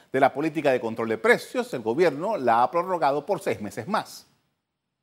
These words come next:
Se trata de catorce productos que se mantienen dentro de este régimen. Cortes de carne de res como la babilla, bistec de cinta y la carne molida de primera están en esa lista.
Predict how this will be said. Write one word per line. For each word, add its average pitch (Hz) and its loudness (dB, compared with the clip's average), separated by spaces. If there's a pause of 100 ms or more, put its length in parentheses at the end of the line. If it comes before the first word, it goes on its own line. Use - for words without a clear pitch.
(720)
Se 220 4
trata 220 6
de 214 0
catorce 196 2
productos 175 0
que 180 -2
se 151 -2
mantienen 165 -2
dentro 175 0
de 143 4
este 143 2
régimen. 147 -2 (220)
Cortes 175 4
de 127 -4
carne 170 4
de 139 2
res 147 0
como 123 -2
la 113 4
babilla, 156 2
bistec 123 -4
de 113 0
cinta 156 0 (180)
y 143 -4
la 139 4
carne 147 -2
molida 147 4
de 127 4
primera 170 0
están 190 -2
en 123 -2
esa 113 0
lista. - -6